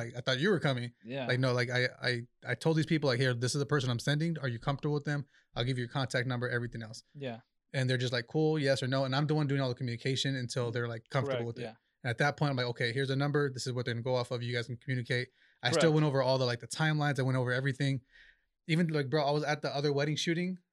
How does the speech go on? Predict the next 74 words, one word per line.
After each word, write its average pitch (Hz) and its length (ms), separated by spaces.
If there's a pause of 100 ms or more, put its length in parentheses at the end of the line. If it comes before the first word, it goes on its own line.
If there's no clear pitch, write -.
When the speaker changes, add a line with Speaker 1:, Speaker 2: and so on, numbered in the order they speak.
(120)
Speaker 1:
messaging 139 420
the 127 80
person, 131 360
like, 123 140
"Hey, 127 220
like, 117 140
everything 131 280
going 120 180
good?" 165 380
Like, 131 120
you 139 60
know 175 60
Speaker 2:
Yeah. - 20
Speaker 1:
what 156 60
I'm - 20
saying? 180 160
So 170 120
I'm 127 60
still 185 220
kind 190 180
of 135 160
running, 170 580
kind 180 220
of, 175 100
like, 131 160
Speaker 2:
Yeah. 120 220 (300)
Speaker 1:
but, 139 140
um, 120 180
that's 135 160
what 165 80
I 151 40
wanna 143 220
do 135 120
with 127 120
that 117 240 (120)
page. 120 360 (220)
Speaker 2:
I 160 160
Speaker 1:
So 147 60
Speaker 2:
see, 127 60
Speaker 1:
that's 131 180
gonna 131 180
be 127 80
a 131 40
Speaker 2:
uh, - 40
Speaker 1:
media, 127 260
like, 127 140
a 127 40
media 123 260
page. 127 280 (100)
Speaker 2:
Interesting. 175 460
Uh, 139 360 (240)
I 151 120
have 196 140
a 190 60
similar 185 340
concept 180 300
that 180 80
I 180 40
wanna 185 200
do, 185 120
bro. 196 320
Very 165 280
similar 180 280
to 190 120
that, 190 280
but 151 140
it's 139 180
instead 160 280
of 131 140
people, 165 260
bro, 165 120
instead 147 200
of 135 80
shooters, 165 400